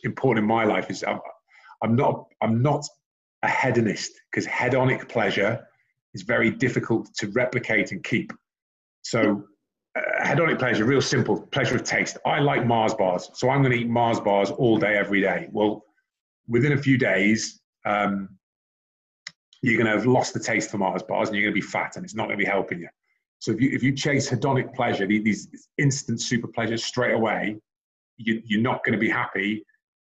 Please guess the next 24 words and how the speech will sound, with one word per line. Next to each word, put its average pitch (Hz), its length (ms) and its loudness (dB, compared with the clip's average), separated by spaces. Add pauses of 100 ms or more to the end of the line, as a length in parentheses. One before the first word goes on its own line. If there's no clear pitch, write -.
(180)
very 117 220 -2
quickly. 95 320 -6
It's - 140 -20
gonna 104 100 -4
be 101 80 0
difficult. 92 460 -4 (460)
But 117 80 -2
if 113 80 -2
you 110 60 0
can, - 280 -4
if 135 140 -12
you 117 80 -8
can 107 200 -12
dampen 135 400 0
down 135 340 0
a 104 40 2
bit - 220 -8 (300)
and 101 160 -8
find 113 260 0
happiness 120 500 -2
in, 110 200 -4
in 123 100 -4
slightly 123 440 -2
less, - 580 0